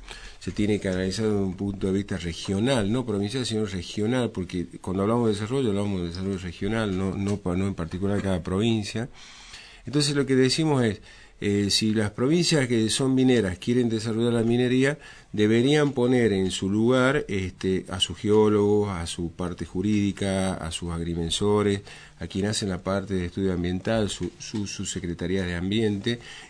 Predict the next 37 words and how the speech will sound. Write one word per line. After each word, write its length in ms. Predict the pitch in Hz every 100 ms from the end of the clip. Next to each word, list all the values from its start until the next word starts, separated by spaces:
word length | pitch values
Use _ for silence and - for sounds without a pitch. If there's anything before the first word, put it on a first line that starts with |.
| - _ -
que 120 | 120
son 300 | - 135 151
los 160 | 147 139
que 200 | - 120
van 260 | 120 139
a 200 | 143 156 156 - - - - _ - - - - - -
trabajar 500 | - 113 123 160 151
en 100 | 143
función 480 | - 113 107 131 139
de 140 | 120
desarrollar 680 | 104 107 101 110 117 113 95 - - - -
una 260 | - 101 101
ley 520 | 123 143 170 214 196 - - - -
que 120 | 92
permita 600 | 85 104 120 135 165 160
el 60 | 110
desarrollo 420 | 101 113 117 131
de 120 | 127
los 100 | 127
recursos 520 | 147 - 156 135 143
con 160 | 139 101
el 80 | 98
cuidado 280 | 104 113
del 80 | 110
medio 220 | 101 101
ambiente 440 | 104 113 113 131 147
y 80 | 120
con 180 | 98
todos 340 | 87 110 117 98
los 160 | 92
estándares 500 | 90 - 107 113 110
que 60 | 87
se 100 | 87
deben, 440 | 85 90 82 82
se 100 | 87
deben 220 | 87 82 76
utilizar. 560 | - 92 110 185 104